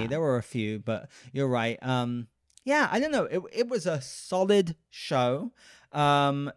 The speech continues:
Speaker 2: it was, it was kind of odd and strange with the new format, but it really didn't matter.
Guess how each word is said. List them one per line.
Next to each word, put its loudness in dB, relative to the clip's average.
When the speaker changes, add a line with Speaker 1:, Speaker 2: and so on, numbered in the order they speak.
Speaker 2:
it -2
was, -2
it -6
was -10
kind 0
of -4
odd 8
and 0
strange -2
with 0
the -2
new 0
format, 0
but -6
it -10
really 4
didn't 2
matter. -2